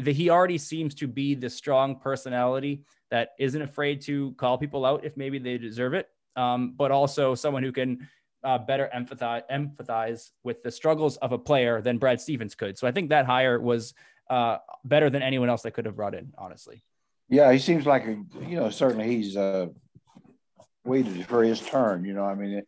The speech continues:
Speaker 2: he's got, as an, you just never know about assistants till they become head coaches. But, uh, you know, if there's a
Speaker 1: Yeah.
Speaker 2: guy you,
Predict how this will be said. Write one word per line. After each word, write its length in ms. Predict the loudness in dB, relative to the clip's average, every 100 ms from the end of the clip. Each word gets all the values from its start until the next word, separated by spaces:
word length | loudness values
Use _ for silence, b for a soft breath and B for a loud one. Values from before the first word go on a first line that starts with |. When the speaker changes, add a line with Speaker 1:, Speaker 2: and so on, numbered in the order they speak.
| B B
Speaker 2:
he's 160 | -2 0
got, 240 | 6 6 6 -2
as 160 | -4 -2
an, 160 | -4 -6 -16 -20 _ -6
you 160 | -4
just 220 | 0 2 4
never 200 | 4 6
know 140 | 4
about 240 | 4 4
assistants 560 | 2 -2 -6 -6 -10 -6
till 140 | -4
they 80 | -2
become 360 | -2 -4 -4 -2
head 240 | 0 0
coaches. 460 | 2 2 0 -6 -14 B B B -2
But, 300 | 2 2 2
uh, 300 | 4 4 2 -4 b _ _ -8
you 140 | -4
know, 140 | -2 -2
if 120 | -2
there's 200 | -4 -2
a 40 |
Speaker 1:
Yeah. 40 | 4
Speaker 2:
guy 240 | 6 6
you, 260 | 4 -2